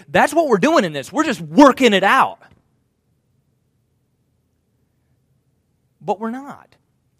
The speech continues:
When we are, we're back at the to-do list. We need to step back for God's intention for our marriage in Christ, that we might not waste our time, but use it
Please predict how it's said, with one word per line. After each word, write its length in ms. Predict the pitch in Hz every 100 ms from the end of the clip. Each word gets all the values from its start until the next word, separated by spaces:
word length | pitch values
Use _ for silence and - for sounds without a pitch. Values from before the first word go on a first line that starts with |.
| _ -
When 180 | 233
we 140 | 233 208 202
are, 320 | 226 175 151
we're 160 | 170 156
back 320 | 202 233 220
at 100 | -
the 80 | 160
to-do 340 | - 139 170
list. 420 | 135 - - - _ _ _ _ _ _ _ _ _ _ _ _ _ _ 180
We 60 |
need 80 | 143
to 60 | -
step 300 | - 202 -
back 460 | 170 156 - - _ _
for 100 | 165
God's 320 | 151 160 165 165
intention 520 | 156 - 185 170 143
for 140 | 156
our 140 | 147 147
marriage 380 | 151 156 143
in 100 | 127
Christ, 800 | 117 - 147 110 - - - - _ _ _ _ _ _ _ _
that 120 | 151 143
we 140 | 185
might 280 | 185 165 170
not 200 | 151 -
waste 560 | 113 113 180 175 -
our 160 | 120 135
time, 440 | - 131 127 117 _ _ _ _ _
but 140 | 131 - _
use 320 | 123 131 113
it 320 | - _